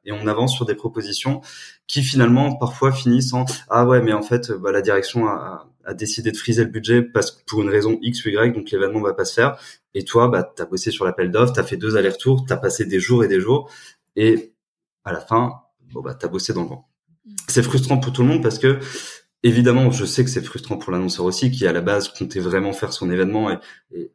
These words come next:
Speaker 1: nous, on est en contact essentiellement, en tout cas souvent avec des responsables com et marketing, et on sait que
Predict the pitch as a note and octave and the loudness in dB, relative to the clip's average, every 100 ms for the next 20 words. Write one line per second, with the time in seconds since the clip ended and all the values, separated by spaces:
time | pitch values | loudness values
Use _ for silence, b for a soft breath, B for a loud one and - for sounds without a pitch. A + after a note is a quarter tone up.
0 | - G#2+ A#2+ A#2+ G#2+ G2 F#2 G2+ - A2+ | -8 4 6 6 4 0 -2 -6 0 0
1 | - - - - G2+ - A2 - G#2+ G2+ | -2 -16 -12 -6 -2 0 -2 0 0 0
2 | G#2+ A#2 A#2 - _ - G2+ - - - | 0 -2 -4 -14 _ -2 -2 -2 -6 -6
3 | A2+ A#2+ G2+ F#2 F#2 F2+ - F#2+ F#2+ F2 | 0 2 4 2 0 0 -4 -6 -6 0
4 | A#2 G2+ F#2 F2+ F2+ - A#2+ F2+ E2+ A2 | 0 2 -2 -4 -4 2 2 2 -2 -4
5 | F#2+ | -2